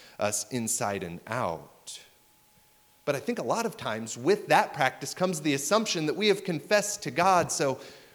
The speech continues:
we don't need to confess to one another. I mean, that's something that the Catholics do, right? We, we've moved beyond that. We, we can appeal directly to the Father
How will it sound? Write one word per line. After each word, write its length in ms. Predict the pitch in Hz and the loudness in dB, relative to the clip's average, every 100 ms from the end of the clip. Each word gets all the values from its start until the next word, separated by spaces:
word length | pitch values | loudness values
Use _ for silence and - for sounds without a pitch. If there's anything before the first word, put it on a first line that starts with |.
| _ | _
we 120 | 151 160 | 2 4
don't 240 | 147 143 | 4 4
need 300 | 170 220 135 | 2 2 0
to 60 | 127 | -4
confess 1040 | 135 110 113 104 - - - - - - - | -4 2 4 4 0 -2 -4 -6 -8 -12 -8
to 100 | 98 | -4
one 180 | 98 90 | -2 0
another. 540 | 98 147 - 67 - - _ _ _ _ _ _ _ _ | 0 0 -2 -10 -14 -20 _ _ _ _ _ _ _ _
I 40 | 90 | -8
mean, 100 | 92 | -6
that's 180 | 110 | -4
something 440 | - 107 - 95 90 | -4 -6 -8 -10 -10
that 140 | - | -12
the 60 | - | -8
Catholics 640 | - 147 - 80 - - | -4 -4 -6 -10 -8 -8
do, 160 | - 71 | -8 -12
right? 360 | 78 90 127 - - _ _ _ _ _ _ | -10 -6 -8 -10 -20 _ _ _ _ _ _
We, 120 | 107 | -2
we've 380 | 104 143 127 - - - - | 2 2 2 -2 -10 -12 4
moved 480 | 143 143 123 120 117 | 8 8 6 -2 0
beyond 540 | 113 110 170 175 143 | 4 6 8 6 4
that. 680 | 104 98 82 95 - - - - - - _ | 0 0 0 -4 -10 -12 -12 -12 -16 -20 _
We, 120 | 127 151 | -2 4
we 140 | 202 | 4
can 200 | 214 247 | 4 4
appeal 260 | 156 170 175 | 4 6 6
directly 540 | 175 180 180 185 180 | 8 6 6 2 0
to 320 | 175 - 208 | 0 -2 -2
the 160 | 175 160 | 0 -2
Father 760 | - 196 208 185 113 101 139 | 2 2 4 2 0 -2 -4